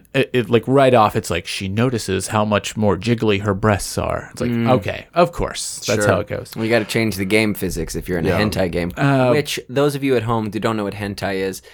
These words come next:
Speaker 2: it's a form of Japanese cartoon pornography involving tentacles.
Speaker 3: I think
Speaker 2: So.
Speaker 3: that it's hilarious that you think that anybody listening to this podcast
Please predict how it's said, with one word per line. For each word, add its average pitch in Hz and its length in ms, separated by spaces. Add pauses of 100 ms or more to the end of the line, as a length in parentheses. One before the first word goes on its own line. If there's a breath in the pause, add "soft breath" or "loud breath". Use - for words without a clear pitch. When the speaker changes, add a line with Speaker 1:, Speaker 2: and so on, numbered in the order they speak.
(140 loud breath)
Speaker 2:
it's 110 180
a 110 40
form 117 280
of 95 180
Japanese 113 640
cartoon 107 460
pornography 104 640
involving 92 640
tentacles. 87 840 (400)
Speaker 3:
I 131 140
think 156 200
Speaker 2:
So. 147 40
Speaker 3:
that 123 160
it's - 220
hilarious 92 680
that - 120
you 92 100
think 87 220
that 87 220
anybody 90 480
listening 87 340
to 85 60
this 87 160
podcast 98 600